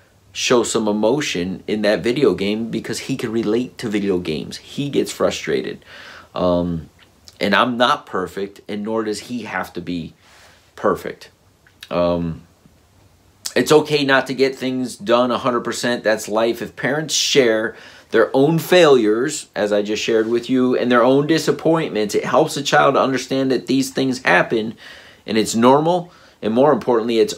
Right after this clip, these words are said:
okay, and that disappointment and failure can be overcome. I love number eight, right? We want their,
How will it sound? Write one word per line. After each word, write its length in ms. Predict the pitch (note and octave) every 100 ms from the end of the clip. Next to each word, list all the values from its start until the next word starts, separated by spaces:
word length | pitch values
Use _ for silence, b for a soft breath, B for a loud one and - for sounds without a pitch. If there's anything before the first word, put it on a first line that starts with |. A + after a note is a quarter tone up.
| A#2+
okay, 720 | A2+ G2+ D3+ C#3 G2 F#2+ b b b b b b
and 180 | - G#2+
that 600 | A#2 - - - F#2 F#2+
disappointment 920 | F#2+ B2+ C3+ D3+ C#3+ C3 A#2 F#2+ G#2+ -
and 140 | G2+
failure 480 | - G2+ G#2 G2+ G2
can 460 | - - G2 G2
be 360 | F2+ F2+ F2+ E2+ b b b _ _ _
overcome. 720 | G2+ G2 F#2 - G2 F2 - - _ _ _ b b b b b b b b b b b b b b b b b b b _ _ _ _ _ _ _ _ _ B2
I 80 |
love 240 | A#2 C3 C3+
number 280 | C#3 C3 B2
eight, 300 | A#2+ G#2+ - B B B B B B B _ -
right? 260 | G2+ B2+
We 120 | - A#2
want 200 | A#2 A2+
their, 180 | A2+